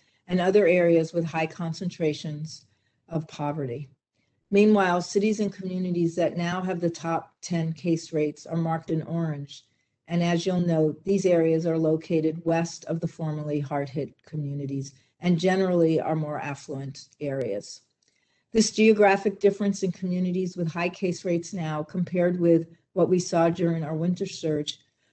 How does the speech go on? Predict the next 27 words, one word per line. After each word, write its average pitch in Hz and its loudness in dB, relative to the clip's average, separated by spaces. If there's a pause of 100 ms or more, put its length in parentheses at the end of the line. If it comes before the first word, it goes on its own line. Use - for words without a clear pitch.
(140)
uh, 175 4
really 220 6
creates 185 0
differences 170 -2
in 180 -2
who 180 0
is 170 0
being 156 0
effective, - -8 (720)
affected. - 0 (440)
So 214 6
far, 196 4
it 185 0
does 185 2
appear 175 2
that 160 0
transmission 180 -2
in 180 0
these 185 -2
neighborhoods 160 -2
is 170 -6
being 175 2
driven 165 2
mostly 185 0
by 165 0
community 180 -2
spread 151 -2